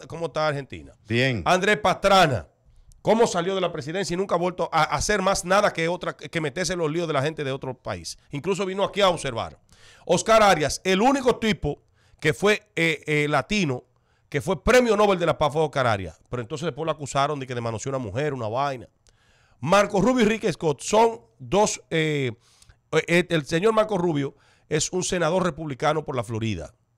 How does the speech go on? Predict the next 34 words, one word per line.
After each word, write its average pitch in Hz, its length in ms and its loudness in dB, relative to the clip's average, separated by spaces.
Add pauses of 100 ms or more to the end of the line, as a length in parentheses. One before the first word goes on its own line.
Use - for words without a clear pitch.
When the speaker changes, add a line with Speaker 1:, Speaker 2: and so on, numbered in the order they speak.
(280)
Speaker 1:
para 117 140 -4
que 113 100 -8
tengan 165 240 0
una 165 160 -4
idea 147 160 -6
de 143 80 -6
por 120 240 -12
qué 160 320 -2 (360)
aparece 143 520 -2
el 143 80 -6
nombre 151 260 -4
de 135 80 -8
él 131 60 -8
allí. 110 180 -8
Pero 175 340 -4
cómo 254 340 2
ellos, 151 380 -6 (220)
<clears throat> 202 220 -2
perdón, 143 440 -6
cómo 254 280 4
ellos 233 340 -2
lanzan 165 680 -4 (360)
este 170 280 -2
comunicado, 143 840 -4 (420)
en 170 220 -6
base 190 460 -2
a 147 280 -4
qué 190 380 -2
y 165 100 -8
por 135 320 -8
qué. 135 380 -6 (640)
<clears throat> - 580 -14
Esto 208 240 0
así, 180 420 -2